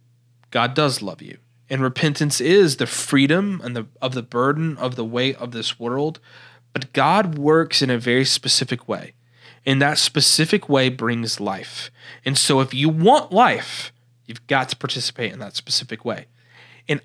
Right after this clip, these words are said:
I didn't know that, and I didn't understand that. And now throughout my life, I understand, like, there are days where I go multiple days without taking the time to sit down and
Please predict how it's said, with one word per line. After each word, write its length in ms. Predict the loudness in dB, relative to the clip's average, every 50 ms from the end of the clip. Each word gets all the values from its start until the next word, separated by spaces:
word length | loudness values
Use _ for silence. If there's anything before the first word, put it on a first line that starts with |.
| _ 0
I 160 | 0 2 2
didn't 300 | 2 0 0 0 2 2
know 200 | 4 4 4 2
that, 320 | 0 -2 -6 -8 -12 -12
and 120 | -6 -4 -2
I 40 | -2
didn't 200 | 0 -2 0 0
understand 720 | 0 0 2 2 2 0 0 0 0 0 0 0 -2 -6
that. 180 | -12 -16 -20 -10 _
And 220 | -2 -2 0 0 0
now 340 | 2 2 2 2 2 2
throughout 480 | 0 -4 -4 -2 0 2 2 2 2 0
my 120 | 0 0
life, 420 | 0 0 2 2 2 2 0 -2 -6 -12 -18 -18 -16 -16 -6 -2
I 120 | -2 0
understand, 760 | 2 2 0 2 2 2 2 2 2 2 2 2 2 0 -4 -6 -6
like, 220 | -8 -8 -8 -12 -20 -20 -20 -20 -20 _ _ _
there 160 | 2 4 4
are 120 | 4 4 2
days 540 | 0 -4 -4 -2 0 2 2 2 0 0 0
where 140 | 2 2
I 100 | 2 2
go 240 | 2 4 4 4 4
multiple 580 | 2 0 -2 -4 0 0 0 0 0 -2 -4 -2
days 300 | 0 2 2 2 2 2
without 440 | 0 -4 -2 0 0 0 0 -2 -6
taking 340 | -4 -2 0 0 0 0 0
the 60 | -2
time 300 | -2 -2 -2 -2 -2 -2
to 80 | -2 -2
sit 380 | 0 0 2 2 0 0 -2
down 360 | -4 -6 -6 -8 -10 -14 -16 -20 _ _ _ _ _ _ _ _ _ _ _ _ _ _ _ _ _
and 120 | -10 -10